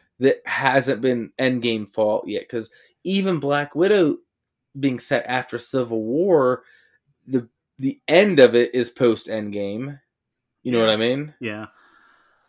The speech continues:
Speaker 2: Well, I mean,
Speaker 1: So
Speaker 2: it's
Speaker 1: it, it's interesting, that's all.
Speaker 2: I mean, it's, I, it's one of those things that, you know, we, some-, if something like that happened in real life, that you, it's unavoidable that you'd be talking about forever. I mean, um, look at,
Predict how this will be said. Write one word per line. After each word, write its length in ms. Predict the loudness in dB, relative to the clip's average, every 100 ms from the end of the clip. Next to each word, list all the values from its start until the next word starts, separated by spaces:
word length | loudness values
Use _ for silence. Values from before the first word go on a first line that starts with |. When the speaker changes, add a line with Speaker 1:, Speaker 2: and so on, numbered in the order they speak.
| _ _ _ _ _
Speaker 2:
Well, 140 | -20
I 40 | -16
mean, 20 | 0
Speaker 1:
So 220 | 4 6
Speaker 2:
it's 100 | 8
Speaker 1:
it, 140 | 8 8
it's 160 | 4
interesting, 580 | 2 0 -2 -4 -4 -2
that's 240 | -2 -2 -4
all. 300 | -4 -6 -12 _ _ _ _ _ -20 -16
Speaker 2:
I 100 | -14
mean, 260 | -14 -12
it's, 360 | -12 -12 -16 -20 _ _ _ _
I, 260 | -14 -12 -14 -18 -20 -20 -16
it's 180 | -14 -12
one 60 |
of 60 | -12
those 120 | -12
things 240 | -12 -12 -12
that, 140 | -12
you 120 | -12
know, 140 | -12 -10
we, 200 | -12 -16 _ _ _ _ _ _ _ _ _
some-, 180 | -20 -20
if 100 | -18
something 220 | -16 -16
like 160 | -16 -14
that 100 | -8
happened 380 | -6 -4 -6 -10
in 120 | -8
real 180 | -6 -6
life, 340 | -6 -8 -8
that 120 | -12
you, 180 | -18 -20 _ _
it's 140 | -20 -16
unavoidable 680 | -14 -10 -4 -2 -2 -4 -8
that 120 | -10
you'd 100 | -12
be 80 | -12
talking 360 | -12 -12 -14
about 280 | -12 -12 -14
forever. 480 | -12 -10 -10 -10 -10
I 100 | -10
mean, 340 | -12 -14 -18 -20 -20 -20 -20 -20 -20 -20 -14
um, 280 | -12 -12 -10
look 180 | -6
at, 100 | -4